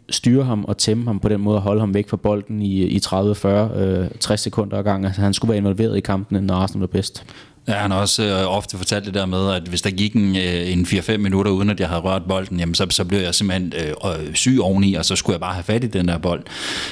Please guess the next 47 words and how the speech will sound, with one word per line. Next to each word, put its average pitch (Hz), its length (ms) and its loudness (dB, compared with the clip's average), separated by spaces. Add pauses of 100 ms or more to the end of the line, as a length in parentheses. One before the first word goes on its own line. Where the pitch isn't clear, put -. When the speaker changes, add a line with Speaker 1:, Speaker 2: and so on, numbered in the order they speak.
(160)
Speaker 2:
Øhm, 85 540 0
altså, - 160 -2 (140)
jeg 117 120 -2
synes - 240 -2
jo 135 60 -6
klart, 143 220 -2
at 117 60 -2
han 110 100 0
var 101 80 0
bedst 104 420 -2
som 101 320 0
angriber, 113 500 -2
men 95 280 2
med 95 120 2
den 104 180 2
der 110 120 2
frie 120 280 2
rolle, 110 320 2
som 101 240 2
han, 87 260 0
han, 90 200 0
han, 85 220 -2
han 90 160 0
havde, 113 380 2
og 90 80 0
hvor 90 120 0
han 92 160 0
kunne 90 260 2
bevæge 98 320 2
sig 101 140 0
lidt, 113 200 0
øh, 98 200 0
frit 123 220 -2
rundt 117 200 0
på 101 100 -2
banen, 107 300 2
om 98 100 2
det 92 100 2
så 110 120 0
var 107 100 0
ude 113 140 4
på 113 100 -10
kanterne, 113 460 0
eller 87 160 0
gå 95 160 -2
ned, 104 240 2 (100)
øh, 92 160 0